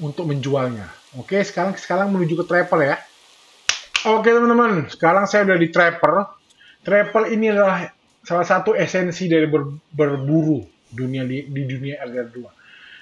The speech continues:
Dia ini adalah pedagang yang memang tugasnya itu untuk membeli barang buruan dan membeli barang-barang yang kita butuhkan untuk berburu. Trapper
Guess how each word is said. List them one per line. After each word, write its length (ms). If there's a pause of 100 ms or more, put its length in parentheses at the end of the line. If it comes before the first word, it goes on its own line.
(100)
Dia 160
ini 160
adalah 240
pedagang 560
yang 320 (240)
memang 320
tugasnya 480
itu 240
untuk 480
membeli 320
barang 480
buruan 400
dan 160
membeli 560
barang-barang 680 (520)
yang 80
kita 240
butuhkan 480
untuk 240
berburu. 480 (640)
Trapper 340